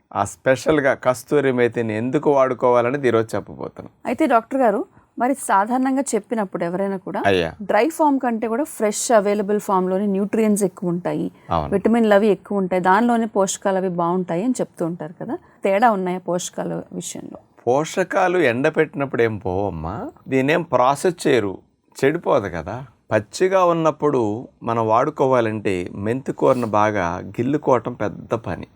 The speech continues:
Speaker 2: మ్మ్.
Speaker 1: అందుకని ఇతర ఆకుకూరలు వాడినంత సులభంగా మెంతి కూరని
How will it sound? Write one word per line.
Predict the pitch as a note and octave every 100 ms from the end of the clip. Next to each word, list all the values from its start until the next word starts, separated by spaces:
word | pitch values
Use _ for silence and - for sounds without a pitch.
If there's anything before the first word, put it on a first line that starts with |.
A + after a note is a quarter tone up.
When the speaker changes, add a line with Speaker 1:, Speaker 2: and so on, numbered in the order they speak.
| -
Speaker 2:
మ్మ్. | G3 F3 E3 F#3 _
Speaker 1:
అందుకని | G#2+ B2+ D#3+ E3 E3
ఇతర | C#3 A#2 D3+
ఆకుకూరలు | D3 C#3 - D3+ C#3
వాడినంత | C3+ C3 C3 B2+ B2+ A#2+
సులభంగా | A#2 - C3+ D3 D#3 E3+ E3+ A#2 C3 - _
మెంతి | A2 A#2+ D3
కూరని | - D3+ C#3 A#2+ G2 G2+